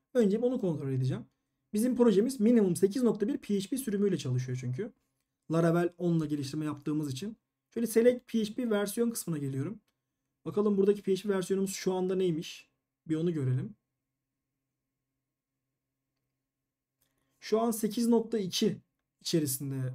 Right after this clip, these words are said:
bulunuyormuş. Ee, burada herhangi bir yani sorun, e, şu anda yok.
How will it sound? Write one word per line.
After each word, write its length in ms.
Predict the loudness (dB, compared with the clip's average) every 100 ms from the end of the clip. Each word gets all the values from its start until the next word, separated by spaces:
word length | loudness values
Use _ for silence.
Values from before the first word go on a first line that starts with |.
| -8
bulunuyormuş. 680 | -8 -6 -4 -4 -4 -8 -18 _ _ _ _ _ _ _ -12
Ee, 280 | -8 -4 -2
burada 240 | 2 2
herhangi 340 | 2 2 2 2
bir 220 | 0 -2
yani 280 | -4 -4 -4
sorun, 400 | -2 -2 -2 -6 -14 _ -10
e, 320 | -6 -4 -4
şu 180 | -2 -4
anda 220 | 0 0
yok. 300 | 0 -4